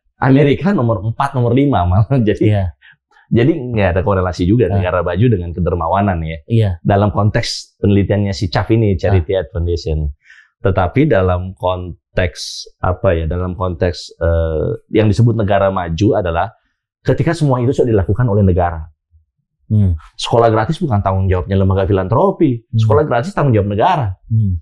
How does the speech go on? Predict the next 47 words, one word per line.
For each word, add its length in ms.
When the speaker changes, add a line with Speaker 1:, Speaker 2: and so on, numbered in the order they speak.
Speaker 1:
Pengobatan 400
gratis 320
bukan 240
tanggung 240
jawab 240
filantropi, 800
tanggung 240
jawab 160
negara. 400
Makanya 320
keluar 240
ada 80
istilah 320
B 80
P 160
J 160
S, 80
walaupun 320
di 80
situ 160
negara 480
meminta 560
rakyatnya 320
masih 240
iuran. 400
Speaker 2:
Hmm. 400
Speaker 1:
Tapi 320
sudah 320
ada 80
semangat 480
lah 160
di 80
situ 240
Speaker 2:
Hmm. 480
Speaker 1:
bahwa 240
dengan 400
program 400
B 80
P 160
J 40
S, 240
dengan 400
dilakukan 640
metodologi 640
tertentu, 480
itu 240
diharapkannya 1040